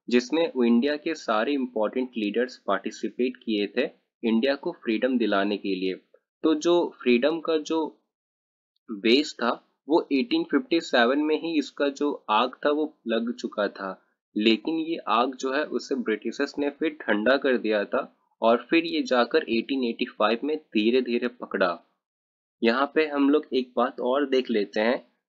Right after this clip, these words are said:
The rule of East India Company ended with Queen Victoria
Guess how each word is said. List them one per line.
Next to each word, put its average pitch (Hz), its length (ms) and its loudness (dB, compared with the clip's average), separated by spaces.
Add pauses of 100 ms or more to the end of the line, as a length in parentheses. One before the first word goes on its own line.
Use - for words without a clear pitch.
The 120 160 6
rule 156 360 2
of 170 180 0 (140)
East 156 240 -4
India 151 220 0 (120)
Company 135 380 0 (160)
ended 120 400 0
with 135 120 0 (200)
Queen 135 260 4
Victoria 123 460 0